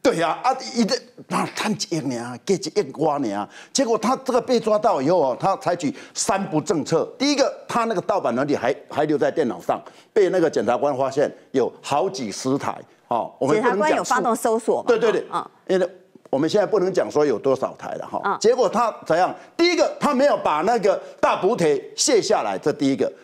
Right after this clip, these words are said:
Speaker 1: 第二个，不和解。第三个，不认罪。他三不政策的起毛啊！啊，而且都有一个偌大条呢。伊吼，伊的律师有够厉害，迄应该是王牌律师，应该钱袂少。伊讲我讲哦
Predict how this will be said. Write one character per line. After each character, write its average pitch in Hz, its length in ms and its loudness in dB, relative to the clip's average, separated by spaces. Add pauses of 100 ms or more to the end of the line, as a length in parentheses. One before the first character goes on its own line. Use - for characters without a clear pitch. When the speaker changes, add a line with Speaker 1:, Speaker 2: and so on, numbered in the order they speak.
(260)
Speaker 1:
第 381 140 4
二 311 100 4
个， - 300 -2 (460)
不 349 120 2
和 247 180 4
解。 160 260 2 (340)
第 359 140 2
三 311 200 2
个， 254 120 2 (140)
不 202 100 4
认 233 220 4
罪。 226 160 2 (240)
他 320 120 2
三 320 380 0
不 277 140 2
政 285 280 0
策 - 280 2
的 247 180 -2
起 302 360 0
毛 262 300 0
啊！ 262 120 2
啊， - 100 -6 (240)
而 277 100 0
且 254 460 2
都 285 140 2
有 277 160 2
一 - 20 2
个 185 200 2
偌 175 180 2
大 160 180 2
条 151 220 2
呢。 156 140 -2 (280)
伊 226 160 4
吼， 190 280 2
伊 202 100 4
的 254 100 6
律 220 100 0
师 165 140 0
有 214 100 4
够 175 200 2
厉 131 140 -4
害， 123 160 2
迄 185 140 2
应 214 80 2
该 190 140 2
是 135 100 -4
王 131 160 2
牌 135 140 0
律 143 140 0
师， 147 240 0
应 185 100 0
该 170 160 2
钱 107 240 -4
袂 98 260 -2
少。 143 180 0 (300)
伊 185 80 -2
讲 214 140 4
我 202 100 2
讲 185 160 2
哦 120 240 -2